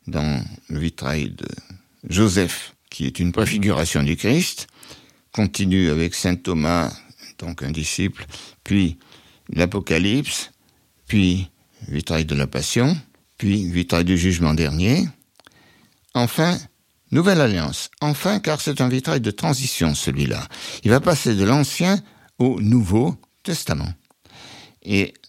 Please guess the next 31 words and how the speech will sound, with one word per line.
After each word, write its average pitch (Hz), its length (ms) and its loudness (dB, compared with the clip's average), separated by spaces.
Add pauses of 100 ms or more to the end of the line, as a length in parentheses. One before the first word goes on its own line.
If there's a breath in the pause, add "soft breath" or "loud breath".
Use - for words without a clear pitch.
(160)
tout - 160 0
ce - 200 -4
qui 143 100 -2
précède 160 500 2 (280)
s'adresse 139 580 0
à 113 160 2
l'écoute. - 680 -6 (520)
Ce - 180 -4
qui 214 220 0
suit 208 300 0
sera 170 580 2 (320 soft breath)
la 117 140 0
mise 175 260 2
en 156 60 4
pratique. - 580 -8 (400)
Ce - 240 -4
double 151 480 2
mouvement, 147 560 4
cette 135 260 0
double 226 320 4
exigence 156 720 0
biblique 135 540 -2 (320 soft breath)
qui 160 140 -2
se - 120 -4
retrouve 143 400 0 (120)
tout - 280 -2
au 139 60 2
long 196 180 0
de 131 80 -2
la 104 80 2
Bible. 98 400 -2